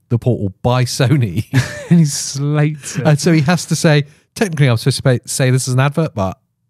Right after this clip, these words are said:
Speaker 1: it really isn't an advert.
Speaker 2: Yeah.
Speaker 1: So I'm just gonna say, Sony sent me this to review.
Speaker 2: Yeah.
Speaker 1: I'm sorry, Sony. I do like your products, but this,
Speaker 2: They're not this
Speaker 1: <laughs>
Speaker 2: one,
Speaker 1: this
Speaker 2: yeah.
Speaker 1: sucks."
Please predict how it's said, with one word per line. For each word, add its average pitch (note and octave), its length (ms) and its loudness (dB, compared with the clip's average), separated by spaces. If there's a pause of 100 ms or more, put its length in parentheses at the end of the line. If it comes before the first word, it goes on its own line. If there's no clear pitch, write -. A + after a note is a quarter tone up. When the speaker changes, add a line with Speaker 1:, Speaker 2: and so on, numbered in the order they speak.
(140)
Speaker 1:
it D3+ 260 0
really C3 360 2
isn't C#3 200 0
an C3+ 100 4
advert. C#3+ 300 2
Speaker 2:
Yeah. F#3+ 200 4
Speaker 1:
So E3+ 140 -4 (180)
I'm D3 140 2
just F3 160 -2
gonna D#3 140 2
say, C#3 360 2 (320)
Sony D#3 380 0
sent D#3 260 -2
me C#3+ 80 0
this D#3 260 2
to G3+ 120 2
review. D3 400 2 (120)
Speaker 2:
Yeah. D#3+ 240 0
Speaker 1:
I'm A2 80 0
sorry, D3 320 2
Sony. D#3+ 340 2
I D3 140 2
do C#3+ 140 4
like D3+ 220 2
your C3+ 80 0
products, D3 360 0
but G#2+ 200 -6
this, E3 320 2
Speaker 2:
They're D#3+ 120 4
not E3+ 200 4
this D#3+ 200 2
Speaker 1:
<laughs> - 20 6
Speaker 2:
one, D#3 160 4
Speaker 1:
this E3+ 160 4
Speaker 2:
yeah. E3+ 100 4
Speaker 1:
sucks." D3+ 720 -4